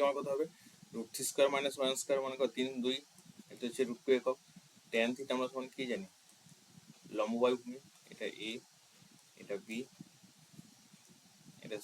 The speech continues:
সি, তাহলে ট্যান theta আমরা যেটা জানি এটা হচ্ছে লম্ব বায়ু ভূমি, তাহলে ট্যান theta is equal to হচ্ছে root two by one সমান root two, root two মান হতে পারে। তাহলে এই যে স্টেটমেন্টটা দেওয়া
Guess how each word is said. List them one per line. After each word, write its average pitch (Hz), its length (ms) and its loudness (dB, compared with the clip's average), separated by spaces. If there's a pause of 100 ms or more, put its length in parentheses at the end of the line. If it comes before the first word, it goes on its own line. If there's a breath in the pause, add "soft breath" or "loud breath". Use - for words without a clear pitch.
সি, 123 140 -6 (1080)
তাহলে 113 240 -10
ট্যান 101 200 -4
theta 123 200 -6
আমরা 123 160 0
যেটা 123 200 0
জানি 104 200 0 (300)
এটা 110 160 -6
হচ্ছে 117 220 -4 (1200)
লম্ব 104 220 -6 (180)
বায়ু 113 260 4
ভূমি, 107 200 -12 (1120)
তাহলে 101 200 -8 (140)
ট্যান 101 200 -4 (120)
theta 110 320 -4 (580)
is 101 180 -14
equal 107 260 0
to 113 100 -8
হচ্ছে - 240 -8 (560)
root 101 220 -4
two 113 140 -6
by 113 100 4 (160)
one 123 100 -8 (260)
সমান 107 200 -6 (100)
root 117 120 -10 (100)
two, 123 100 -2 (920)
root 123 140 -4
two 139 100 0
মান 135 160 4
হতে 139 180 0
পারে। 139 140 4 (420)
তাহলে 123 160 0 (120)
এই 120 100 -2
যে 139 100 2
স্টেটমেন্টটা 139 420 2
দেওয়া 143 140 8